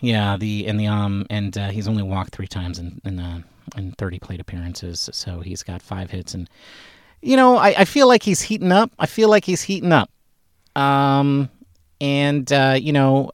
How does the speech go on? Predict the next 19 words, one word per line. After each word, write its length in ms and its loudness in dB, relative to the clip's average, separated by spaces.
uh, 360 4
the 120 -4
good 240 4
news 260 2
is, 500 0
uh, 500 -4
he's 260 -6
a 60 -2
right-handed 560 0
bat, 300 -2
Matthew, 480 -2
and 180 -4
so 100 -8
he's 120 -8
starting 260 -2
to 80 -8
heat 160 -2
up. 180 -2
So 380 0